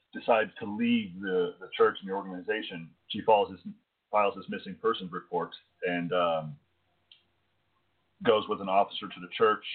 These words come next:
He goes in to look for, you know, the wife comes out and says that she's there. Leah asks, um, "Did you see her physically or were you just told?" And he doesn't, like, answer that, or he answers it vaguely.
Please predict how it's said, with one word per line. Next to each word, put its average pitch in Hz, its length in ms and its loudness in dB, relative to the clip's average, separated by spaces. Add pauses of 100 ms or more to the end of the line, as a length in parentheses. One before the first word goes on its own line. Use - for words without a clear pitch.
(400)
He 120 100 -2
goes 107 220 2
in 101 240 -4 (100)
to 90 460 -8 (460)
look 110 260 4 (220)
for, 104 240 -2
you 101 60 -8
know, 98 100 -4
the 98 60 -6
wife 104 280 4
comes 107 160 -6
out 107 160 4
and - 100 -16
says 101 200 -4
that 101 80 -16 (100)
she's 90 180 -16
there. 110 360 4 (440)
Leah 110 580 0 (120)
asks, 107 300 4 (440)
um, 95 380 0 (420)
"Did 233 140 -2
you 190 180 -8 (220)
see 180 140 0
her 143 240 2
physically 147 400 -4
or 139 100 0
were 107 80 -4
you 98 100 -6
just 92 200 -12 (100)
told?" 113 320 6
And 101 80 -6
he 92 60 -12
doesn't, 107 260 0
like, 95 200 -2 (380)
answer 123 220 -2
that, 131 300 6
or 90 180 0
he 90 320 -10
answers 101 220 -8
it 85 120 -16
vaguely. 120 480 -2